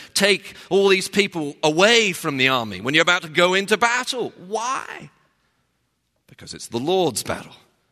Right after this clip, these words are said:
And what needs to be done is it needs to be established that the Savior is not Moses.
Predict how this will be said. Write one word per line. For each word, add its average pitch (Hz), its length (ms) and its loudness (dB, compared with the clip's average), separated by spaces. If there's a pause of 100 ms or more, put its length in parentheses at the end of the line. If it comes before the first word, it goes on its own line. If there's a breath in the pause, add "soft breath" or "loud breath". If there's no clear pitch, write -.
(1700 loud breath)
And 117 120 -6
what 139 100 0
needs 165 320 0
to - 60 -12
be 135 100 0
done 165 340 2
is 131 120 -8
it 147 120 -6
needs 190 420 2
to - 60 -12
be 147 60 0
established 175 800 0
that 135 100 -12
the 156 60 -8
Savior 185 640 2
is 170 240 2
not 190 420 2
Moses. 139 880 0